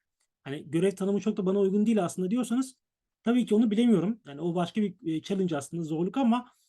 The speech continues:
eğer diyorsanız ki "Yok, bu iş gerçekten bana uygun, yani benim yapıma, beklentime uygun bir iş." diyorsanız o zaman bunun için karşı tarafa bir argüman sunmak gerekiyor.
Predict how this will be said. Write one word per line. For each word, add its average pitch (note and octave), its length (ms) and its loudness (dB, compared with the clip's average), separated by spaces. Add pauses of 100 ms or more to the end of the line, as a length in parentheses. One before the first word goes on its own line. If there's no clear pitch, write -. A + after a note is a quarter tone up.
(360)
eğer G#3 300 0
diyorsanız B3+ 380 0
ki G#3 60 -4
"Yok, F#3+ 220 0
bu F3+ 100 0
iş G3+ 120 -6
gerçekten G3+ 460 -2
bana G3 200 0
uygun, G3 440 -2 (100)
yani C#3 180 -8
benim F3+ 220 0
yapıma, F3+ 480 0
beklentime F#3 480 0
uygun F#3+ 420 0
bir G3 60 4
iş." - 180 -4
diyorsanız A#3 500 -2 (420)
o F3 100 -6
zaman A3 460 0
bunun G#3+ 180 4
için C4+ 380 0 (320)
karşı F3 340 -4
tarafa A#3 340 -2
bir A3+ 180 -6 (120)
argüman G3+ 380 2
sunmak G#3+ 340 -4
gerekiyor. - 440 -8